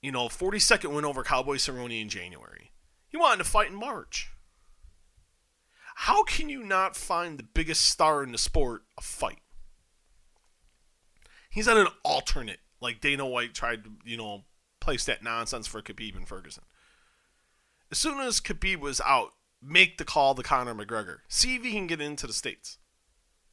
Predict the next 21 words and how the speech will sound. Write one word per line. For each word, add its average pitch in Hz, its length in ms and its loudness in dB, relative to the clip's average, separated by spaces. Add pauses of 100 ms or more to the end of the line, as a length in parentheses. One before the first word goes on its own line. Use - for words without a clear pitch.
(540)
See - 160 -4
if 294 80 -4
there's 233 180 -4
any 208 160 -2
chance. - 460 -8 (3000)
Okay, 131 200 -6
Gaethje 139 360 0
wins, 143 260 -4
and 151 120 2
you 151 80 -4
try 147 200 6
to 143 80 -2
make 139 200 -2
a 135 60 -8
fight 92 220 -10
with 160 120 -14
Gaethje. 117 320 -10
Okay, 123 280 -6
I 151 180 -2
get 98 340 -10
it. 151 160 -6